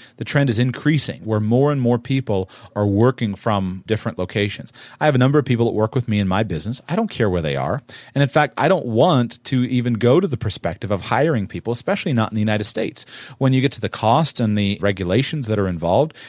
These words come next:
it is so tremendously expensive to hire people and to put office space and to handle the taxes and to cover the health insurance and all that stuff.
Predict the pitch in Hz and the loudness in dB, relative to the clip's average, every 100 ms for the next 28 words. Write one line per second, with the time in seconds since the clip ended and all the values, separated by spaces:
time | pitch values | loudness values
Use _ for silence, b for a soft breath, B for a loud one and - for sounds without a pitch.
0 | B - 170 117 - 151 - 143 135 131 | B 2 2 2 2 0 0 0 0 0
1 | 120 92 - 120 139 131 98 - 95 113 | -2 -4 -2 -2 -2 -2 -4 -2 0 2
2 | - 117 120 113 B B 107 90 - - | 2 0 0 -2 B B -8 -8 -6 0
3 | 120 135 135 - 131 123 123 - 85 90 | 2 4 0 0 2 2 2 -2 -8 -6
4 | 104 101 82 - 143 135 - 135 104 85 | -4 -4 -8 -4 -2 -2 -2 -4 -4 -6
5 | - 92 80 78 - 135 139 147 - 131 | -8 -8 -8 -10 0 0 0 -4 -4 -4
6 | - 117 120 113 - 123 | 0 2 2 0 0 0